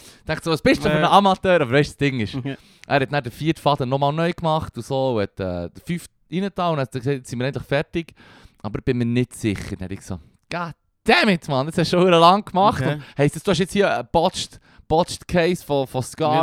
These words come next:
Speaker 1: und was
Speaker 2: das
Speaker 1: weiß
Speaker 2: ist
Speaker 1: ich.
Speaker 2: mein, das ist mein, das ist mein Gesicht, verstehst
Speaker 1: Das ist
Speaker 2: du?
Speaker 1: mein Gesicht, Bitch! Und er hat dann, nein, er hat dann so gesagt, er lasse gleich noch schnell den Anger kommen und zum Kontrollieren. Dann
Speaker 2: Ja.
Speaker 1: hab ich gesagt, «Shit, Mann, er will es nochmal kontrollieren vom anderen Arzt.» Dann kommt so der Anger rein und sagt so,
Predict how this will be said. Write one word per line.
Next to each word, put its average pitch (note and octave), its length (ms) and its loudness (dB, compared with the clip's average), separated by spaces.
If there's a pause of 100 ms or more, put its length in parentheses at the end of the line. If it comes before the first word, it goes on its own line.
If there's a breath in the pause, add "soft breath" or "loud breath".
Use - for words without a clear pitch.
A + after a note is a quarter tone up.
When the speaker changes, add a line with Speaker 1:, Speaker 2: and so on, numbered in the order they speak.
Speaker 1:
und D3+ 60 -2
was C#3+ 140 0
Speaker 2:
das D3 100 -4
Speaker 1:
weiß D3+ 260 -4
Speaker 2:
ist E3 140 -4
Speaker 1:
ich. - 0 -
Speaker 2:
mein, F3 100 -4
das - 380 -16
ist - 60 -10
mein, E3 120 0
das F3+ 60 -4
ist - 40 -10
mein - 20 -12
Gesicht, - 400 2
verstehst C#3+ 260 -6
Speaker 1:
Das F#3+ 80 4
ist D#3+ 80 2
Speaker 2:
du? - 40 0
Speaker 1:
mein G3 140 4
Gesicht, B3 400 6
Bitch! - 360 8 (680 loud breath)
Und D#3 100 6
er E3+ 240 8
hat - 80 2
dann, E3 360 2
nein, F3+ 180 2
er E3+ 80 2
hat D3 120 -2
dann C3 60 -2
so D#3 100 0
gesagt, E3 260 2
er E3+ 80 0
lasse C#3+ 240 4
gleich G3 240 -6
noch B3+ 100 0
schnell G#3 180 0
den F#3+ 120 0
Anger F3+ 280 0 (200)
kommen E3 420 0
und C3+ 140 -10
zum C3+ 160 -6
Kontrollieren. A#2+ 580 -4
Dann B2+ 100 -2
Speaker 2:
Ja. B2+ 60 2
Speaker 1:
hab - 80 -2
ich - 60 -16
gesagt, B2 120 -6
«Shit, E3 380 -12
Mann, A2 140 -10
er C#3 100 -12
will G#2 100 -14
es - 120 -20
nochmal E3+ 360 -6
kontrollieren C#3+ 480 -6
vom D3 140 -8
anderen F3 260 -4
Arzt.» A2+ 280 -6 (240 soft breath)
Dann B2 100 -12
kommt A#2 140 -10
so A#2+ 80 -6
der G#2 120 -4
Anger B2+ 240 -4
rein B2 160 -6
und A2+ 60 -8
sagt G2 180 -8
so, G#2 140 -8